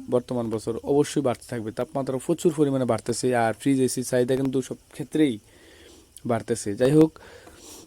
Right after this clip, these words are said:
যারা এই কাজগুলো শিখতে চান তারা অবশ্যই আমাদের YouTube চ্যানেলটি ফলো করুন, বা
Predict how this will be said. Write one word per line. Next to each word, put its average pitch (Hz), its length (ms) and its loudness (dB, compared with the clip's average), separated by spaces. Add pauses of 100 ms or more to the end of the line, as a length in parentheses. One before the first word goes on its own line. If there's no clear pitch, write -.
(2250)
যারা 135 180 4
এই 156 80 8
কাজগুলো 143 340 0
শিখতে 147 300 -2
চান 131 220 -4
তারা 127 180 0
অবশ্যই 120 320 0
আমাদের 123 260 0
YouTube 120 220 -2
চ্যানেলটি 123 240 -4
ফলো 117 260 -4
করুন, 117 280 -6
বা 113 300 -6